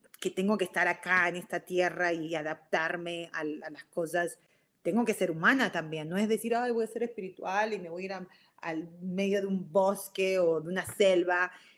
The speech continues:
y, y solamente voy a estar ahí hablando con las plantas y los árboles", no, porque eso tampoco, eso también es, en otra manera, negar. Bueno, si hay gente que quiere experimentar eso, fantástico, pero en mi experiencia yo,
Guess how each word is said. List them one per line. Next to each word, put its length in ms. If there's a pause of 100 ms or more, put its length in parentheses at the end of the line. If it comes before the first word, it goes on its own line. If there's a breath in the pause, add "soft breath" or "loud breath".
(160 loud breath)
y, 280
y 40
solamente 460
voy 140
a 20
estar 200
ahí 120
hablando 280
con 100
las 120
plantas 500
y 40
los 200
árboles", 460
no, 380 (340 soft breath)
porque 180
eso 120
tampoco, 520
eso 220
también 440
es, 260 (100)
en 140
otra 180
manera, 300
negar. 720
Bueno, 200
si 100
hay 100
gente 300
que 160
quiere 200
experimentar 440
eso, 200
fantástico, 760 (260 soft breath)
pero 140
en 100
mi 140
experiencia 400
yo, 120